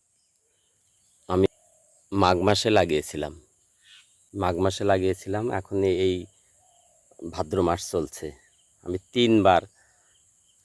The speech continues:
কেটে খাইয়েছি, এখন এই যে আর একবার ছোট ছোট গাছ তৈরি হয়েছে। এটি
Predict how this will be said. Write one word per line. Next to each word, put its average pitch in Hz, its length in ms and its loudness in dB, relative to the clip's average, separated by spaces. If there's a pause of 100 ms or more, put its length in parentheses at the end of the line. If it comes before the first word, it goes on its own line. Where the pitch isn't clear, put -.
কেটে 107 320 0 (460)
খাইয়েছি, 95 480 0 (500)
এখন - 220 -12
এই 87 60 -4
যে - 60 2 (120)
আর 90 80 -2 (100)
একবার 87 240 -4 (760)
ছোট 92 140 -4 (140)
ছোট 92 140 -8 (400)
গাছ 82 160 -4 (200)
তৈরি 92 260 2
হয়েছে। 73 320 -6 (800)
এটি 135 200 -6